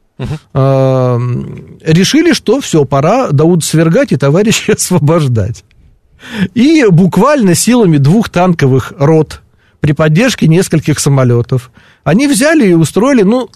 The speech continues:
Speaker 2: на тот момент, называя свои вещи, переворот.
Speaker 1: Шёл тысяча девятьсот семьдесят восьмой.
Speaker 2: Совершенно верно, да. В Кремле, надо сказать, что были, э, значит, ошарашены, потому что их никто об этом не предупредил.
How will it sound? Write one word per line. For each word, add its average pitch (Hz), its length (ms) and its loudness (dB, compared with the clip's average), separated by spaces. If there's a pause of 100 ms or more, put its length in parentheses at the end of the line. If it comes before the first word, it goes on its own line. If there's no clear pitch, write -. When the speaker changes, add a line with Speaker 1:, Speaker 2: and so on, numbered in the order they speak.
Speaker 2:
на 170 140 0
тот 269 220 -2
момент, 175 320 2
называя 160 340 2
свои 156 240 0
вещи, 175 260 0
переворот. 151 680 -2 (840)
Speaker 1:
Шёл 208 240 -2
тысяча 180 380 -8
девятьсот 151 400 -8
семьдесят 92 540 -10
восьмой. 80 480 -12 (200)
Speaker 2:
Совершенно 247 440 -2
верно, 131 340 2
да. 131 300 -2
В - 80 -12
Кремле, 196 540 2
надо 180 260 -2
сказать, 190 400 0
что - 240 -2
были, 202 500 2
э, 127 420 0
значит, 127 240 -2
ошарашены, 160 840 0 (380)
потому 156 120 0
что - 120 -10
их 262 240 0
никто 185 360 2
об 127 140 0
этом 123 400 0
не 247 200 2
предупредил. 196 920 2